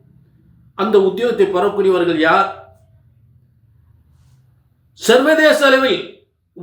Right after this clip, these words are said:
உலக அளவில் தொழில் செய்யக்கூடியவர், சொந்த தொழில் செய்யக்கூடியவர்கள், மிகப்பெரிய ஒரு செல்வத்தை சம்பாதிக்க, பேரும் புகழோடு சர்வதேச அளவில் தொழில் செய்யக்கூடியவர்கள் எந்த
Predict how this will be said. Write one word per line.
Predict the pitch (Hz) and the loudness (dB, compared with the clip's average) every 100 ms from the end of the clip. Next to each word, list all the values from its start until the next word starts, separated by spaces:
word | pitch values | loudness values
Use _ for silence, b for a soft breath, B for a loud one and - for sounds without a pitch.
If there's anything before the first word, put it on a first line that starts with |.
| 185 | -4
உலக | 240 294 285 262 | 0 0 2 2
அளவில் | 269 269 254 - - _ _ _ 202 | 2 0 -4 -6 -14 _ _ _ 0
தொழில் | 254 269 - | 0 0 -2
செய்யக்கூடியவர், | 240 240 233 220 196 214 | -2 -2 0 0 0 -2
சொந்த | 262 269 262 | -2 -2 -2
தொழில் | 240 233 - | -4 -4 -2
செய்யக்கூடியவர்கள், | 214 214 214 208 202 185 190 - - _ _ _ _ _ _ _ _ _ _ _ _ _ _ - | 0 -2 -2 0 0 2 0 -4 -14 _ _ _ _ _ _ _ _ _ _ _ _ _ _ -2
மிகப்பெரிய | 180 254 277 - 285 294 294 254 - - - _ _ _ _ _ _ _ _ _ _ _ _ _ _ _ _ _ - 214 | 0 0 -2 -2 -2 0 2 2 0 -6 -16 _ _ _ _ _ _ _ _ _ _ _ _ _ _ _ _ _ -6 0
ஒரு | 214 - | 2 4
செல்வத்தை | 233 269 285 277 233 | 2 2 -2 -2 -2
சம்பாதிக்க, | 208 214 247 240 226 202 170 | -2 0 0 0 0 -2 0
பேரும் | 247 269 220 180 | 2 2 0 0
புகழோடு | 240 254 247 214 196 - - _ _ _ _ _ | 0 4 4 4 -2 -4 -14 _ _ _ _ _
சர்வதேச | 202 247 285 294 285 262 | -4 -4 -2 -2 -2 0
அளவில் | 262 254 247 | 2 0 0
தொழில் | 220 240 247 | 0 0 0
செய்யக்கூடியவர்கள் | 214 226 214 208 202 196 180 | -2 0 0 0 2 2 2
எந்த | 214 | 2